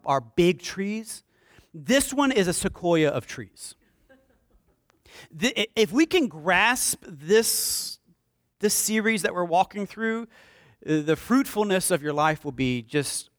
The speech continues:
um, unbelievable. And, and I feel very nervous at times about this message because, you know, there are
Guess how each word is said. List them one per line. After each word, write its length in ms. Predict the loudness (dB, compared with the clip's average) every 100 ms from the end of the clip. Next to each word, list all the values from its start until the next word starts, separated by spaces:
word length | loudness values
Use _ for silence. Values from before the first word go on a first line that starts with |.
| _
um, 400 | -20 -18 -18 -20 _ _ _
unbelievable. 840 | 0 0 2 4 4 2 -2 -6 -12 _ _ _ _ -20 -20 -20 -20 _ 0
And, 180 | 0 0
and 180 | 0 2
I 80 |
feel 460 | 2 0 4 4 2
very 560 | 0 2 4 2 2 -4 _
nervous 480 | -4 2 4 2 0
at 140 | -4 0
times 260 | 0 0
about 220 | 0 0
this 160 | -2 -2
message 340 | -2 -2 -8
because, 540 | -4 2 2 2 -8 -18
you 200 | -18 -12
know, 80 | -4
there 160 | 0 4
are 200 | 2